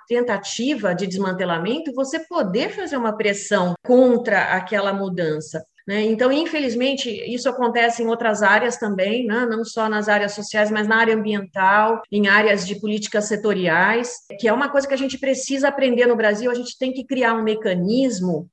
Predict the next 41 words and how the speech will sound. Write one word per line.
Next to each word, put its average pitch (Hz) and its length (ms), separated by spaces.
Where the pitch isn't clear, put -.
que 208 100
garanta 220 600
que 214 100
uma 214 180
política 262 480
que 269 140
tá 233 160
funcionando, 202 1040
e 233 80
claro, 233 360
sempre 285 320
vai 247 140
haver 233 160
algum 233 160
estrangulamento, 214 800
algum 208 180
problema, 170 500
mas 190 220
que 208 80
ela 175 100
seja 214 300
monitorada, 202 880
seja 226 260
avaliada, 202 720
a 202 60
gente 220 220
possa 233 280
fazer 220 240
os 208 140
ajustes 220 640
necessários, 233 840
mas 233 320
que, 269 300
à 220 140
medida 269 420
que 285 80
os 254 100
mandatos 226 680
governamentais 202 720
se 196 100
alterem, 214 720